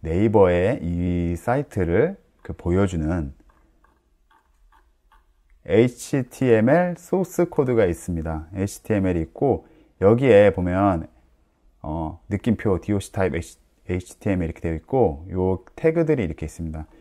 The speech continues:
자, 요런 것들을 태그라고 해요. 여기 지금 보라색으로 나오는 것들을 태그라고 하고 이 에이치티엠엘이 하는 역할은 뭐냐면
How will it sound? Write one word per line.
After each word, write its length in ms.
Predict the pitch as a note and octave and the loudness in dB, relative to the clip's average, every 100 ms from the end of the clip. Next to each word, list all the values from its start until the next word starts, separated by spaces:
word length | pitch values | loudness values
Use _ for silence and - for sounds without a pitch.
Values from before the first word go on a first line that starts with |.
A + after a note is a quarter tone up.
| _ - | _ -10
자, 220 | E2 D#2+ | -8 -2
요런 260 | G#2+ B2+ D3+ | 2 4 4
것들을 380 | B2+ - G#2+ A2 | 2 2 2 2
태그라고 480 | E3+ E3+ E3 A2 E2+ | 4 4 4 2 0
해요. 100 | D2+ | -2
여기 160 | E2 | -4
지금 140 | F2 F2+ | -4 -2
보라색으로 560 | G2+ A#2+ C3 B2 A2+ | 4 4 4 2 2
나오는 260 | F2 E2 E2 | 0 -2 -2
것들을 480 | D#2+ - F#2 G2 D#2+ | -6 -2 -2 0 -4
태그라고 460 | - - C#3+ A#2+ F2+ | -4 0 0 2 0
하고 380 | G2+ C3 - - - - - _ _ | 2 2 0 -4 -20 -20 -20 _ _
이 160 | B2 B2+ | 0 2
에이치티엠엘이 1080 | A2 B2 D3 - E3+ - E3+ E3 D#3+ D3 C#3+ | 4 4 2 0 -2 2 6 6 6 4 4
하는 340 | F#3+ F#3 A#2 | 4 4 2
역할은 420 | D#2 - B2+ A#2+ | 0 0 2 2
뭐냐면 640 | E2 F2 F2 A#2+ A#2+ D2 | 0 0 0 0 0 -2